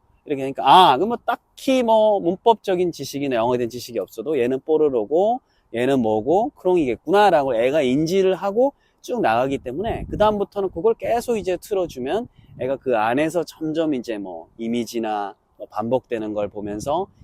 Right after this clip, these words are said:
익히는 그런 거 되는 거죠. 그런 경우에는 사실은 자막이 좀 필요가 없는 경우입니다. 오히려 이럴 때 뭐 한글로 된 뭔가를 이제 보여줘서 뽀로로가 한국말로 하는 것을 애가 이제 알게 되거나 이렇게 상황이 생기면,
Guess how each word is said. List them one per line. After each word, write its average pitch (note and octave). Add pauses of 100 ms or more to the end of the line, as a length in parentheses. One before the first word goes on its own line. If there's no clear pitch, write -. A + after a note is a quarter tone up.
익히는 B2 (200)
그런 B2+
거 C#3
되는 F#2
거죠. F2+
그런 A#3+
경우에는 A#3
사실은 A3 (280)
자막이 E3
좀 D3+
필요가 C3+
없는 A2
경우입니다. F#2 (340)
오히려 F#3+
이럴 G#3 (160)
때 A#3
뭐 F#3 (240)
한글로 A3
된 F3+
뭔가를 C3+
이제 B2+
보여줘서 A#2
뽀로로가 G3+
한국말로 G3+
하는 F3+
것을 A2 (160)
애가 A#2
이제 G#2
알게 B2+
되거나 G#2
이렇게 C#3
상황이 B2+
생기면, E3+